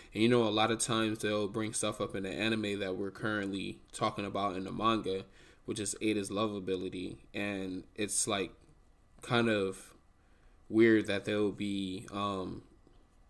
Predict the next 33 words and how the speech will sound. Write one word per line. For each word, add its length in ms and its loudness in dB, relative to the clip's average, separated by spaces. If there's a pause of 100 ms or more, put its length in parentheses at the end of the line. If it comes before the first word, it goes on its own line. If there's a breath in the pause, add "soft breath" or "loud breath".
(320)
researching 480 4
a 80 -4
heart 360 0
when, 360 -6
you 100 -2
know, 140 -4
the 120 -6
heart 240 -2
is 300 -4 (640 soft breath)
s-, 280 6 (500)
most 280 6
of 60 2
the 60 0
time, 560 0
you 120 -4
know, 140 -2
compared 440 -2
to 120 -4
love, 420 0
even 240 -6
though 180 -6
I 80 -6
think 280 -10
love 240 -6
comes 260 -8
from 120 -8
the 60 -8
brain 320 -6
and 80 -10
stuff 240 -10
like 160 -6
that. 200 -6
But 160 -2